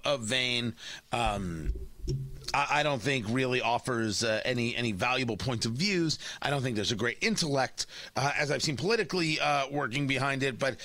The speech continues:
but hits all the talking points and really is good at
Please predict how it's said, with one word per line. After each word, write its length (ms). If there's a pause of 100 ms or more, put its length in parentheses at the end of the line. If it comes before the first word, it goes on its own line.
(140)
but 140
hits 240
all 100
the 80
talking 380
points 320
and 140 (260)
really 480
is 180
good 360
at 380